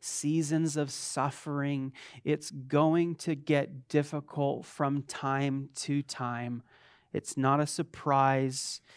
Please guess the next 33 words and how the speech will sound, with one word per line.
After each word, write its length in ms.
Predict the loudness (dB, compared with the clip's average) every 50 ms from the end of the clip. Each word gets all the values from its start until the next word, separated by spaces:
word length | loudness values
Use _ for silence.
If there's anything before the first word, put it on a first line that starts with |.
| -18 _ -10
It's 240 | -8 -8 -8 -4
what 220 | 0 2 2 2 2
we're 240 | 0 0 2 2 0
ex-, 420 | -2 -4 -8 -8 -8 -10 -10 -10 -10 -10 -12 -12 -12 -12 -12 -12 -14 -8
kind 220 | -4 -2 0 0
of 100 | 0 0
expecting. 720 | -2 -4 -6 -4 0 2 2 2 2 0 -2 -4 -4 -4 -8 -14 -18 0 2
But 140 | 2 4 6
is 180 | 8 8 8 8
it 300 | 6 4 4 2 4 8
better 380 | 10 10 12 10 8 6 4 4
to 180 | 2 0 -2 -2
suffer 640 | -2 0 4 6 6 4 4 0 0 0 2 2
for 240 | 0 0 0 0 0
doing 460 | 0 2 2 4 4 4 4 4 2
what's 260 | 2 0 0 -2 -4 -2
right 380 | 2 4 4 4 4 2 0 -2 -10 -20 -20 -10 _
or 160 | 0 0 0
to 220 | 0 -4 -8 -8 -6
suffer 500 | -6 -2 0 0 0 0 -2 -4 -6 -6
for 240 | -6 -6 -8 -8 -6
doing 400 | -4 -4 -4 -2 -2 -2 -4 -6
what's 300 | -8 -8 -10 -14 -16 -12
wrong? 640 | -10 -8 -6 -6 -6 -8 -8 -10 -12 -14 -16 -20 -20 _ _ _ _ _ _ _ _ _ _ _ _ _
It's 120 | _ -2 0
always 260 | 2 2 2 0 -2
better 240 | -4 -8 -10 -10 -8
to 120 | -8 -8 -8
suffer 340 | -8 -10 -12 -12 -14 -16
for 160 | -16 -16 -16 -14
doing 320 | -12 -10 -10 -10 -10 -10
what's 200 | -12 -12 -12 -10
right. 320 | -8 -8 -6 -8 -8 -12